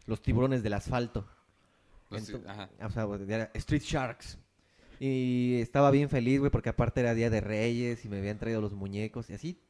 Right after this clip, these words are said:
Speaker 1: chingo de tiempo estuve viendo esa madre. Y así, cámara, ponle ya. Ya van a ser las diez de la mañana. Y era sábado nada más, sábados a las diez. Y que le prendo y empieza Rugrats. <laughs>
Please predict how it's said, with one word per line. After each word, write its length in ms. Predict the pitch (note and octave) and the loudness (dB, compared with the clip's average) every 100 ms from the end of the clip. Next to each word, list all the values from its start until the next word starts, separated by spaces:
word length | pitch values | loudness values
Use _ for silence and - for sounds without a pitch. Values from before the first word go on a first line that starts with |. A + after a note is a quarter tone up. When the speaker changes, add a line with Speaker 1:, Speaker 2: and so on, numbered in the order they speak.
| _ | _
Speaker 1:
chingo 280 | - G#3+ A3+ | -10 -2 2
de 100 | D#3+ | 2
tiempo 220 | - F3 | 2 0
estuve 240 | E3+ E3+ D#3+ | -2 0 0
viendo 220 | D3+ D3+ | -2 -4
esa 160 | D3 C3 | -6 -4
madre. 320 | C3+ C3+ A#2+ - - - _ _ - | -4 -4 -8 -16 -20 -20 _ _ -10
Y 160 | A2+ | -6
así, 200 | A2 B2+ | -4 -4
cámara, 380 | - C#3+ D3+ B2 | -4 -2 -2 2
ponle 320 | C#3 D#3+ D#3 | 4 4 2
ya. 320 | C3+ D3+ D3+ - _ _ _ _ | 2 2 0 -6 _ _ _ _
Ya 120 | A#2 | -2
van 120 | A#2+ C3 | 0 0
a 40 | |
ser 120 | C#3 | -2
las 80 | C3 | -2
diez 120 | C3 | -2
de 80 | C3 | -2
la 120 | A#2 | -2
mañana. 440 | G#2 G#2+ A#2 A2 G2 | -4 -6 -6 -8 -10
Y 140 | - F#2+ - | -16 -16 -8
era 240 | G#2+ A2 | -6 -4
sábado 340 | B2 B2+ A2 | -4 0 0
nada 180 | G#2+ A#2 | 0 0
más, 140 | A2 G#2+ | -2 -2
sábados 300 | B2 B2+ G#2 | 0 0 -2
a 80 | |
las 140 | G2 F#2 | -4 -4
diez. 220 | G2+ G#2+ - _ _ _ - - _ - | -4 -8 -14 _ _ _ -20 -20 _ -16
Y 180 | G2 F#2+ | -14 -10
que 160 | A2 | -6
le 180 | G2+ G2+ | -4 0
prendo 360 | G2 A#2 B2 A#2+ | 2 2 2 0
y 140 | A2 | 0
empieza 600 | A2 G#2+ A#2 A2+ A#2+ G#2+ | -2 -2 0 2 2 0
Rugrats. 840 | G#2 A#2+ D#3 D#3+ D#3+ D3 - D3 - | 4 12 12 12 10 8 4 4 4
<laughs> 60 | - | 2